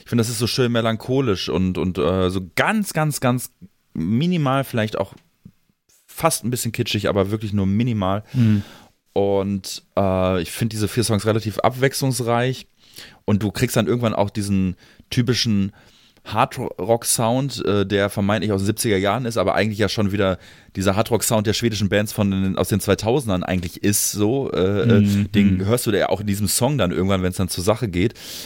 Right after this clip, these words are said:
Speaker 1: Dann gibt's halt auch noch ein fettes, äh, äh, Solo und so weiter. Also da kommen viele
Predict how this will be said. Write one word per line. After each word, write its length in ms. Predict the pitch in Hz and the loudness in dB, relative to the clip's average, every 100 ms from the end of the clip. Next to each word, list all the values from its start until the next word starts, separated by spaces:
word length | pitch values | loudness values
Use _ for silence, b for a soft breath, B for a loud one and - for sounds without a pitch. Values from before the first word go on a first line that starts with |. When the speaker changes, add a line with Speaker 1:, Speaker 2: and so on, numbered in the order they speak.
| - | -2
Speaker 1:
Dann 140 | 85 | 0
gibt's 200 | 95 - | 0 0
halt 160 | 95 87 | 0 2
auch 140 | 90 | 0
noch 100 | 98 | 0
ein 80 | 95 | -2
fettes, 360 | - 104 98 90 | -2 -2 -2 -2
äh, 100 | 85 | 0
äh, 340 | 95 - 92 | 0 2 0
Solo 540 | 90 101 110 139 98 78 | 0 0 0 0 0 0
und 160 | 87 | -2
so 100 | 95 | -2
weiter. 240 | 90 90 80 | 0 0 0
Also 160 | 95 | 0
da 80 | 98 | -2
kommen 220 | - 110 | 0 -2
viele 440 | - 131 135 120 | -2 -2 0 0